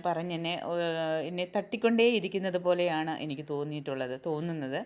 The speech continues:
അതുകൊണ്ടാണ് ഒത്തിരി ആലോചനകൾക്ക് ശേഷം ശരി ഇതിനെപ്പറ്റി ഞാൻ പറയാമെന്ന് വിചാരിച്ചത്. ആരെയും, ഉം, ഏ, വിഷമിപ്പിക്കാനോ അല്ലെങ്കിൽ ആരെയും, ഉം,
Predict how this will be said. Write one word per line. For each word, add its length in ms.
അതുകൊണ്ടാണ് 420
ഒത്തിരി 300
ആലോചനകൾക്ക് 680
ശേഷം 360
ശരി 200
ഇതിനെപ്പറ്റി 420
ഞാൻ 200
പറയാമെന്ന് 500
വിചാരിച്ചത്. 460
ആരെയും, 400
ഉം, 300
ഏ, 80
വിഷമിപ്പിക്കാനോ 880
അല്ലെങ്കിൽ 380
ആരെയും, 440
ഉം, 580